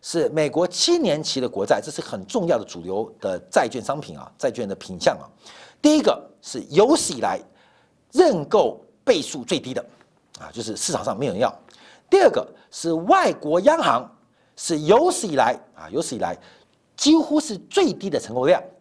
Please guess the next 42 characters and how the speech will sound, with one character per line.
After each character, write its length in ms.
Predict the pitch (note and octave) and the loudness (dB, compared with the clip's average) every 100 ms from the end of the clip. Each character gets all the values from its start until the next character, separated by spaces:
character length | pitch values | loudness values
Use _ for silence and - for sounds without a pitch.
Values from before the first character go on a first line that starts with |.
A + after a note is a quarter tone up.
| _ _ | _ _
那 120 | F3+ D#3+ | -6 -4
是 200 | F3 C#3+ - | -4 -8 0
短 160 | D#3 C#3+ | 0 0
期 160 | - | -4
是 120 | G3 G3+ | -8 -4
创 180 | G#3 | -2
下 180 | D#3+ A2 - | 0 -2 -2
二 80 | F#3 | -6
零 120 | C#3+ | -6
一 20 | |
四 140 | E3+ C3 | -8 -8
年 120 | G2 | -8
七 200 | - B2 | -6 -2
月， 200 | C#3 - - | -4 -4 -12
但 160 | - C#3+ | -4 -4
以 60 | A#2 | -4
长 240 | - A#3 | -2 0
期 80 | B3 | 2
做 140 | A3 | 0
水 120 | - | 0
位， 240 | F2+ C3+ - - | -2 -4 -4 -16
这 140 | - D3 | -8 -6
是 60 | |
很 340 | B2 - G#3+ E4+ | -4 0 2 2
少 240 | - B2+ | 0 0
见 220 | - B3 D3+ | 0 0 2
到 240 | D3+ - - - | 0 0 -12 -20
外 420 | - D#4+ D#4 E3+ A2+ | 0 2 4 2 0
国 360 | - B2+ C#3+ | -4 -2 0
央 320 | C#3+ G#3+ A#3+ A#3 | 0 0 -2 -6
行 260 | - - - _ _ _ - _ _ | -12 -14 -18 _ _ _ -20 _ _
没 380 | D#3 E3 B3 D#4+ | 2 4 4 4
有 180 | F3 F2+ | 2 0
参 260 | - E3 | -6 -4
与 160 | E3 D#2 - _ | -4 -10 -20 _
美 280 | - C#3 G#2+ | -6 -4 -4
国 240 | - A2 C#3 | -4 -4 -4
这 100 | C3+ | -4
种 140 | D#2+ | -8
七 340 | - - C#4+ D4+ | -4 -2 0 -2
年 200 | E3 G#2 | -2 -4
期 260 | - G#2 | -8 -10